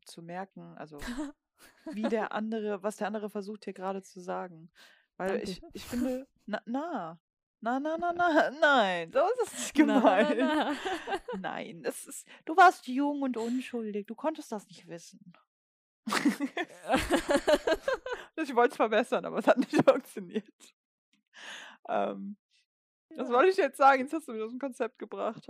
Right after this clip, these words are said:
Speaker 1: Ähm,
Speaker 2: Ja, das ist gern geschehen.
Speaker 1: emotionale
Speaker 2: Kommt doch gerne.
Speaker 1: Intelligenz, so. Na, aber du merkst es ja
Speaker 2: Mhm.
Speaker 1: jetzt schon, oder? Wenn dir jemand gegenüber sitzt und diese Stimmung kommt auf und du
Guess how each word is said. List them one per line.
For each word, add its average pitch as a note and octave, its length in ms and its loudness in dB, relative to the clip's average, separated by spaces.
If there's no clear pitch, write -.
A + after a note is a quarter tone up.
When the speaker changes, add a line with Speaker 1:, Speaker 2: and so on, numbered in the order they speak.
Speaker 1:
Ähm, F#3+ 480 -8
Speaker 2:
Ja, C4+ 180 -8
das A3 280 -10
ist - 320 -16
gern A3 200 -10
geschehen. G3 300 -12
Speaker 1:
emotionale A3 200 -2
Speaker 2:
Kommt A3+ 280 4
doch G#3 100 -4
gerne. F#3 440 -10
Speaker 1:
Intelligenz, - 100 -20
so. E3 180 -8
Na, F3 240 2
aber F#3 220 0
du G#3 100 -8
merkst G#3 300 -2
es G3+ 80 -4
ja G#3+ 80 2
Speaker 2:
Mhm. - 0 -
Speaker 1:
jetzt F#3+ 240 -4
schon, E3+ 300 -8
oder? F3 280 -6
Wenn F3 120 -10
dir F3 80 -8
jemand E3+ 400 -12
gegenüber E3+ 500 -12
sitzt E3+ 400 -16
und D#3 380 -18
diese F#3 160 -10
Stimmung G#3 800 -2
kommt G#3 420 -10
auf G3 520 -10
und F3+ 160 -18
du F#3 40 -8